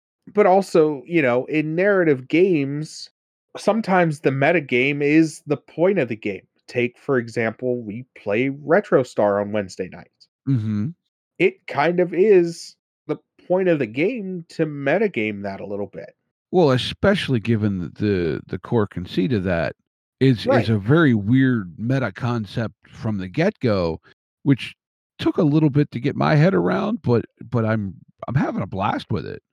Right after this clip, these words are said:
Speaker 1: Well, once you get your head around it, it starts to make more sense. But yeah, it's, the core conceit of that game is that you're playing actors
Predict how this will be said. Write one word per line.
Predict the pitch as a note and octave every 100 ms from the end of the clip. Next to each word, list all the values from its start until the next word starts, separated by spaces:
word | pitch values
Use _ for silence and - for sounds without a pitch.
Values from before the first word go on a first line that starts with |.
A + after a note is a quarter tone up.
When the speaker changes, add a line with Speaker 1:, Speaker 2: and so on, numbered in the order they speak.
| _ _ -
Speaker 1:
Well, | G#3+ C3+
once | E3 C3+ -
you | A2
get | G2
your | F#2
head | B2
around | B2 G#2+ G2+
it, | G2+ G2
it | G2+ -
starts | - A2+ G2 -
to | F#2+
make | F#2 -
more | F#2
sense. | - A#3+ G3+ -
But | F#3
yeah, | A3 A3+ G#2+
it's, | B2+ C3+ - - - - _ _ -
the |
core | D3+ - G#3+
conceit | - B2+ - B3
of | F3+
that | A#2+ A2+
game | C3 A#2
is | G#2+
that | - A2+
you're | A#2+
playing | - E3+ C3+ G2
actors | D#3 F#3 - B2 G#2 G#2 -